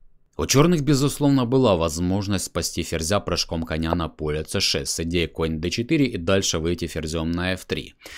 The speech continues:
Хотя в этой ситуации белый пробивает на поле Ц шесть. Условно на доске материальное равенство.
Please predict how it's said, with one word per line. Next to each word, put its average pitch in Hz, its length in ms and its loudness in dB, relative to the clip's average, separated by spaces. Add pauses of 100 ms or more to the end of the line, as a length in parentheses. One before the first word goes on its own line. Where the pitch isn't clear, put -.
(140)
Хотя - 280 6
в - 20 8
этой 151 220 6
ситуации 110 580 6
белый 98 320 4
пробивает 95 640 4
на 82 120 -2
поле 87 280 0
Ц 85 140 -6
шесть. - 380 -6 (240)
Условно 147 500 6
на 104 80 4
доске 101 320 4
материальное 87 680 2
равенство. 73 580 -4